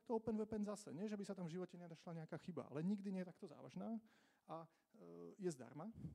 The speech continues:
jo? Takže ešte by to bolo aj lacnejšie. E, v podstate ako, ne, je zaujímavé, akým spôsobom fungoval ten náš rozhodovací proces, že sme sa ako spoločnosť väčšinou rozhodli použiť niečo, čo je drahšie,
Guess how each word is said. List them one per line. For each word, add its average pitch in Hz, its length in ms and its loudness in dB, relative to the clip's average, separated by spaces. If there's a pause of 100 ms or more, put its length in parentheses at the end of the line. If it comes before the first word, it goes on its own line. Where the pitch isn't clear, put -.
jo? 143 160 -8
Takže 165 240 -4
ešte 180 160 -4
by 185 80 -10
to 180 80 -2
bolo 180 80 -2
aj - 160 -8
lacnejšie. 190 480 0
E, 220 60 4 (2250)
v - 80 -20
podstate 208 320 -8 (160)
ako, 214 160 -6 (720)
ne, 196 80 -4 (960)
je 220 160 0
zaujímavé, 233 400 2
akým 208 320 -8 (340)
spôsobom 208 400 -4
fungoval 196 320 2
ten 185 160 -4
náš 170 160 -4
rozhodovací 185 480 -2
proces, - 400 -4
že 180 80 -8
sme 175 240 -8
sa 180 160 -10
ako 165 160 -14
spoločnosť 185 480 -4
väčšinou 175 400 0
rozhodli 165 400 -6
použiť 165 320 -8
niečo, 170 240 -10
čo - 80 -10
je - 80 -14
drahšie, 196 440 0